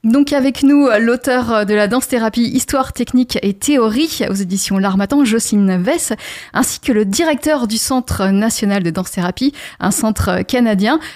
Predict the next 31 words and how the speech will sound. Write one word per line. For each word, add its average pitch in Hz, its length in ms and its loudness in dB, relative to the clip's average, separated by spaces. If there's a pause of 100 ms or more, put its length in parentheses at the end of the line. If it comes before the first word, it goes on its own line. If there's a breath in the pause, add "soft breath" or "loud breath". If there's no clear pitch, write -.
euh, - 40 -4
Christian - 340 -2
Sénéchal, 233 720 0
qui, - 320 -6
qui - 140 -14
nous 180 100 -4
arrive, 226 260 -2
euh, 190 220 0
du 202 100 -2
Canada. 208 340 0 (260 loud breath)
Euh, 196 160 2
donc, 285 300 2
euh, - 220 -2
Christian, 269 500 -2 (280 loud breath)
euh, 196 120 2
vous 208 140 4
nous 240 160 6
expliquiez 254 480 -2
que 262 140 -4
le 196 120 0
Centre - 300 -2
national 208 320 0
de 202 80 2
danse 196 160 0
thérapie 190 320 -2
avait 185 220 0
plusieurs - 360 -6
projets. 247 460 0
Il 190 120 -4
a 190 60 -2
déjà, 233 460 0